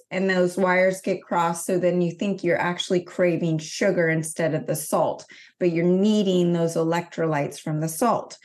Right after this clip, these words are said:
And then all these taste bud parties essentially lead to uncontrollable cravings. And then you add in the emulsifiers in these processed foods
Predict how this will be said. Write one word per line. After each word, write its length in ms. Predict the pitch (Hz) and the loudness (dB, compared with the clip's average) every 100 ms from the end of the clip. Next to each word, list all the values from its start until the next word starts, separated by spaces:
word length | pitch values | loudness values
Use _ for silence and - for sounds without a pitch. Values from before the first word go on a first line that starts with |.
| - - 254 | -20 -20 -8
And 140 | 180 180 | 0 2
then 140 | 170 - | 0 -2
all 320 | - 202 214 | 0 4 4
these 260 | 196 180 160 | 4 0 -2
taste 460 | - 262 269 - - | 0 2 2 -2 0
bud 280 | 185 180 | 2 2
parties 760 | - 220 262 226 175 196 254 - - 262 - | 0 0 2 2 0 0 -2 -6 -16 -20 -4
essentially 680 | 196 185 208 208 - 214 208 | -2 2 2 2 0 0 2
lead 420 | 196 202 220 196 | 4 4 2 0
to 240 | - 208 190 | 0 2 2
uncontrollable 920 | 185 180 269 175 - 160 156 151 170 | 2 0 0 0 0 -2 0 0 0
cravings. 680 | 165 302 320 190 - - - _ | 0 0 2 -2 -6 -14 -20 _
And 200 | - 269 | 0 2
then 560 | 202 294 202 170 214 285 - - - | 2 2 2 2 2 0 -4 -10 -2
you 140 | 240 | 0
add 280 | - 214 220 | 2 2 2
in 160 | 226 | 2
the 140 | 208 196 | 2 2
emulsifiers 1200 | 175 190 269 277 262 247 185 160 165 180 262 277 - - - | 2 2 0 0 -2 0 0 2 2 2 2 -2 -12 -20 -16
in 440 | - 202 - 226 220 | -6 -6 0 2 2
these 320 | 202 190 - - | 2 -2 -6 -4
processed 540 | 196 175 175 185 180 | 0 0 2 0 0
foods 380 | - 170 175 180 | 0 2 2 0